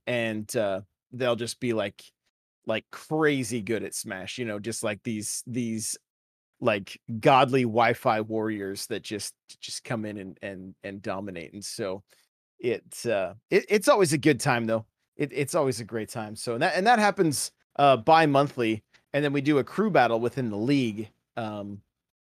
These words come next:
those other, on the, um, the opposing months. So that, that's a good time. Um,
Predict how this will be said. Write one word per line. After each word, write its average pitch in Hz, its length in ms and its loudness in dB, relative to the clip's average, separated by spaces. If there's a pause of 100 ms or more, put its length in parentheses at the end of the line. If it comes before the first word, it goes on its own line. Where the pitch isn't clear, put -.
(160)
those 127 300 2
other, 123 260 4
on 120 180 -2
the, 107 380 -4
um, 101 560 -8
the 117 180 0
opposing 101 400 -2
months. 101 280 -6
So - 380 -6 (460)
that, 107 260 0
that's 120 320 -2
a 110 40 -8
good 87 220 -16
time. - 220 -14 (640)
Um, 147 580 6